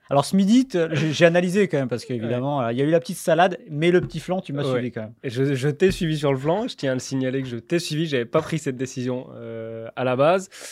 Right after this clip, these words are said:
Speaker 2: Et j'ai bien écouté évidemment votre débat avec, euh, avec Martin. Et je dois dire que,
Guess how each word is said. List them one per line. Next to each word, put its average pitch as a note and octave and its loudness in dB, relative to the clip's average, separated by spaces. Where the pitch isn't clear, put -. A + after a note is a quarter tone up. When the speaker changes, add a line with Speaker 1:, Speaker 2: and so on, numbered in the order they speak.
Speaker 2:
Et D3 4
j'ai D#3 4
bien F3 4
écouté F3+ 2
évidemment C#3 -4
votre B2+ -6
débat C3 0
avec, A#2 -8
euh, A#2 -6
avec C3 -4
Martin. D#3 -6
Et C#3 0
je C#3 -2
dois G3 4
dire B2+ -4
que, C#3+ 0